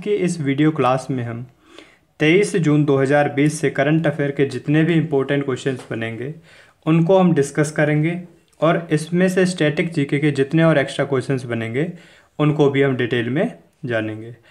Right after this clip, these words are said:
आप इस वीडियो को लास्ट तक देखें और वीडियो के लास्ट में एक क्वेश्चन पूछा जाएगा, आपको उसका जवाब नीचे कमेंट बॉक्स में बताना है।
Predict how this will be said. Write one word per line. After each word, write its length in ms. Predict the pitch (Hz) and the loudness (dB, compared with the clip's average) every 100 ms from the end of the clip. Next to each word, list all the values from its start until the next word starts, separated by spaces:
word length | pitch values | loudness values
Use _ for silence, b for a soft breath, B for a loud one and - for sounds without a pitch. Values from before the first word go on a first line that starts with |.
| b b - | b b -4
आप 200 | 151 170 | -2 -2
इस 180 | 185 - | -6 -4
वीडियो 280 | 156 151 160 | -2 0 2
को 140 | 165 | 2
लास्ट 380 | 147 123 135 - | 2 2 0 -4
तक 160 | 160 143 | -4 -2
देखें 260 | 127 123 160 | -4 -2 -2
और 180 | 160 - | -2 0
वीडियो 280 | 131 156 165 | 0 2 2
के 100 | 175 | 2
लास्ट 420 | 131 135 147 - | 2 2 0 0
में 120 | 165 | 0
एक 120 | 165 | 0
क्वेश्चन 340 | 165 135 170 165 | 0 -2 -2 -2
पूछा 240 | 139 139 | -2 -2
जाएगा, 380 | 123 117 113 147 165 B B B | -4 -4 -4 -6 -8 B B B
आपको 420 | - 143 156 - 185 | -2 -2 -2 -2 -2
उसका 220 | 180 165 | 0 -2
जवाब 360 | 143 135 143 135 | 2 2 2 2
नीचे 320 | 147 151 185 | 2 2 0
कमेंट 400 | 170 143 135 127 | 0 0 0 -2
बॉक्स 320 | 120 117 - | -4 -4 -6
में 160 | 147 156 - - _ b b b b - | -6 -4 -6 -16 _ b b b b -8
बताना 460 | 120 117 110 110 | -6 -2 -4 -6
है। 280 | 101 127 127 | -12 -14 -16